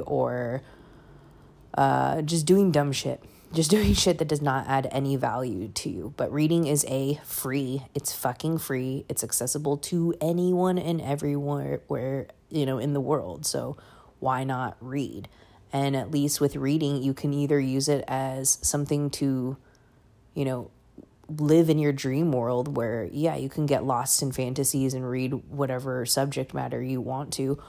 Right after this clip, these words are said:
or you can read things that you can learn from, like actual, like, applied, um, teachings and stuff, or you can read, you know, things about other people to find inspiration and motivation. Like,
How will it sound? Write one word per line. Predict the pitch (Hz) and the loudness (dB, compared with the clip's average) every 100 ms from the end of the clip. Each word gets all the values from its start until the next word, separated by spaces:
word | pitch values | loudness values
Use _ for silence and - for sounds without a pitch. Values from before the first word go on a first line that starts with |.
| - - - | -20 -14 -6
or | 131 | -4
you | 135 | -4
can | 151 | -4
read | 131 139 139 | -2 -2 -2
things | 135 131 131 131 | -2 -2 -2 -2
that | 120 123 120 - | -2 -2 -6 -8
you | |
can | 147 135 120 | -8 -6 -2
learn | 131 180 | 0 0
from, | 185 160 143 165 180 | 0 -2 -2 -2 -6
like | - 143 135 | -6 -4 -4
actual, | 117 139 - 135 131 131 | -8 -10 -6 -2 -2 -2
like, | 127 123 | -4 -6
applied, | 123 - 135 131 131 135 135 - - _ - _ _ | -8 -4 0 0 0 -2 -4 -12 -20 _ -20 _ _
um, | 143 135 135 127 123 127 147 160 - _ _ - | -2 0 0 -2 -6 -8 -10 -12 -20 _ _ -6
teachings | - 214 - 160 151 147 | -2 0 2 2 2 0
and | 139 | 0
stuff, | - 139 151 - | 0 0 -2 -2
or | 139 | 0
you | 139 | 0
can | 135 151 | 0 -4
read, | 131 131 131 131 131 | -2 -2 0 0 -2
you | 139 135 | -4 -4
know, | 117 | -2
things | - 143 147 | 0 0 2
about | 139 139 | 2 2
other | 131 135 | 2 0
people | 127 - 165 165 | -2 -2 0 0
to | 151 160 | 0 -2
find | 151 143 123 | -2 -2 0
inspiration | 139 - 131 110 139 - 143 | -2 -4 -4 -2 -2 0 -2
and | 135 | 0
motivation. | 131 127 127 127 143 - 147 139 | 0 0 -2 -2 -2 -2 -6 -6
Like, | 123 123 | -8 -10